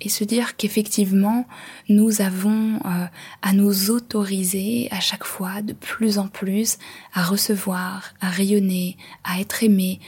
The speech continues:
quoi que ce soit, ça va permettre aussi de donner de moins en moins d'importance à ces pensées racines, à ces croyances limitantes,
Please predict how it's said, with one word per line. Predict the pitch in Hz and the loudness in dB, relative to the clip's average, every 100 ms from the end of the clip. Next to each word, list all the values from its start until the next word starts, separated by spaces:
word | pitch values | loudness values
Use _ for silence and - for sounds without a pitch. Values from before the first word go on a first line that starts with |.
| - - | -20 -10
quoi | - 277 | -6 -2
que | - | 0
ce | 202 | 0
soit, | - - 208 262 - - - | -2 -2 -2 -2 -8 -20 -8
ça | - | -4
va | 233 | -2
permettre | 277 220 214 254 - | -2 -2 0 0 0
aussi | 208 202 - 254 | -4 -2 4 4
de | 247 | 4
donner | 196 202 233 | 2 2 2
de | 226 | 2
moins | 190 220 269 226 | 2 4 4 4
en | |
moins | 202 202 | 4 4
d'importance | 208 180 180 - 254 285 | 2 0 -6 -2 0 2
à | 208 | 0
ces | - | -2
pensées | 175 180 170 196 | -2 -4 -2 -2
racines, | 175 170 - 214 269 247 | -2 -2 2 6 6 6
à | |
ces | 185 - | 2 -6
croyances | - 190 196 - | -8 -4 -4 -2
limitantes, | 185 180 180 220 269 - | -2 -2 0 0 0 0